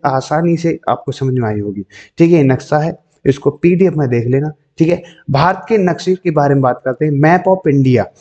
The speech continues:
के कब कैसा था नक्शा, ठीक है। समय बीतने के साथ किसी भी भूभाग का नक्शा बदल जाता है, बिल्कुल सही बात है। ऐसा इसलिए होता है कि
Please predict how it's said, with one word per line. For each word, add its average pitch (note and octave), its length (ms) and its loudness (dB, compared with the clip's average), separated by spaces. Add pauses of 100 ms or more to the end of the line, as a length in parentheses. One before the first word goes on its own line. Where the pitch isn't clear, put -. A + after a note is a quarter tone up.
(160)
के E3+ 80 4 (160)
कब G3 280 0
कैसा D3 280 -2
था C#3+ 140 -4
नक्शा, A#2+ 420 -6 (260)
ठीक F#3+ 140 2
है। G3+ 120 0 (640)
समय G#3 480 -2
बीतने G3+ 440 0
के G3+ 80 2
साथ G3 280 0 (100)
किसी F#3+ 260 0
भी G3+ 80 4
भूभाग D#3+ 460 4
का F3 60 -2
नक्शा D#3+ 320 -2
बदल C3+ 260 0
जाता B2 260 0
है, A#2+ 60 0
बिल्कुल C3 320 -2
सही C#3 140 -2
बात A2+ 280 0
है। A#2 40 -8 (120)
ऐसा F3+ 240 2
इसलिए G#3 320 0
होता F#3 280 0
है G3 120 4
कि G#3 240 -4